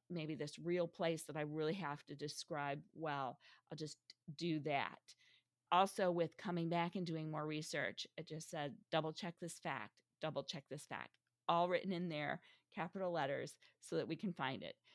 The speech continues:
So that was one thing. And when Sarah Sundin said she did this, like I said, I was so relieved. And other authors chimed in, "Yes, I do this too. I do it all the time." Oh,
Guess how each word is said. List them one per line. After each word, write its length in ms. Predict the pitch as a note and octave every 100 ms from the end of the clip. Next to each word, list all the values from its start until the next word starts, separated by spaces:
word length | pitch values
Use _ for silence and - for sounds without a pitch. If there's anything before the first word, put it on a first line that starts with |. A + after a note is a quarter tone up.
| -
So 140 | - G3+
that 200 | A#3 A#3+
was 140 | G#3+
one 280 | F#3 B3 G#3+
thing. 360 | A3 F3 D#3+ -
And 140 | F#3+
when 320 | F3+ F3+ F3 - _ _ _ -
Sarah 360 | - A#3 A3+ A#3+
Sundin 380 | A3+ G#3+ G#3
said 180 | A3+ F#3+
she 100 | -
did 260 | E3+ E3+ D#3
this, 320 | A#2 - -
like 160 | E3+ F3
I 100 | E3+
said, 260 | - C#3 -
I 100 | F3
was 140 | F3
so 220 | - E3
relieved. 460 | D#3 D#3+ C3+ D3 D3 _ -
And 160 | E3 -
other 200 | G3 F#3+
authors 400 | F#3 F#3+ F#3 F3
chimed 300 | - F#3 E3
in, 160 | D#3+ D#3+
"Yes, 240 | D4 E4
I 60 | C#4
do 140 | C#4+
this 160 | B3 A#3+
too. 280 | - B3 -
I 80 | B3
do 140 | B3+
it 60 | B3+
all 120 | A#3
the 80 | A3+
time." 380 | A3+ A#3 F#3+ F3 - - - - - _ -
Oh, 300 | C#4 B3+